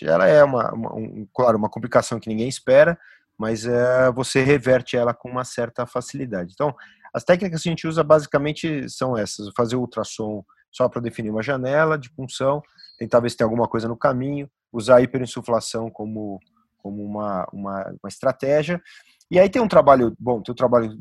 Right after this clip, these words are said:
provavelmente os colegas já tão, sabem bem, do grupo italiano do Scofone,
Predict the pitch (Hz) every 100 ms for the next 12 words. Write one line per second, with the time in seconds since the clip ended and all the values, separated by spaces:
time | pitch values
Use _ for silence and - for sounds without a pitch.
0 | - - 110 104 104 - 110 107 104 -
1 | 104 92 - - 107 101 101 107 98 104
2 | 92 90 110 101 104 101 - 101 - 147
3 | 151 110